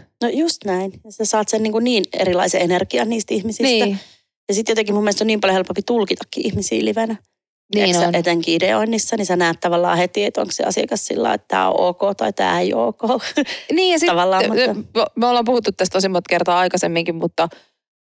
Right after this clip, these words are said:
Speaker 2: puhutaan nyt taas, että tavallaan myös se, että kuinka helvetin paljon helpompi sun on niinku tuoda oma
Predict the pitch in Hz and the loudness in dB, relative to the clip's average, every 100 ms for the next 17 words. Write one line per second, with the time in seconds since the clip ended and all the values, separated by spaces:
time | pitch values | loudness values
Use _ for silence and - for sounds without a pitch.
0 | _ 196 190 185 190 202 - 196 175 180 | _ 0 2 2 2 0 2 2 2 0
1 | 175 175 170 170 170 165 185 175 185 180 | 2 2 2 2 2 2 2 0 0 0
2 | 175 170 208 214 190 175 165 165 165 190 | 0 0 2 2 0 0 0 0 2 0
3 | 185 170 170 170 165 170 165 - 208 208 | 0 0 0 0 0 -2 -2 -2 0 2
4 | 175 175 180 | 2 2 2